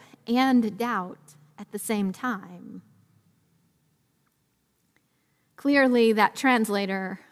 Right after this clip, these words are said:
was not Presbyterian. We have managed both of those things together for quite a while now.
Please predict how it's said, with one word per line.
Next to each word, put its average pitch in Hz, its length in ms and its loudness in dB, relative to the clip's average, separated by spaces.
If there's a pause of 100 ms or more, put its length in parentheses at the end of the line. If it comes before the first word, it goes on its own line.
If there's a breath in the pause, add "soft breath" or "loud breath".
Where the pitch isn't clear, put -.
was 220 220 -2
not 240 400 0 (180)
Presbyterian. 185 1040 -6 (640)
We 262 240 2
have 240 200 0
managed 226 560 2
both 240 240 0
of 220 140 -4
those 208 260 -2
things 208 480 -2
together 202 600 -6
for 220 200 -6
quite 214 280 -4
a 220 80 -2
while 185 360 -10
now. 185 380 -18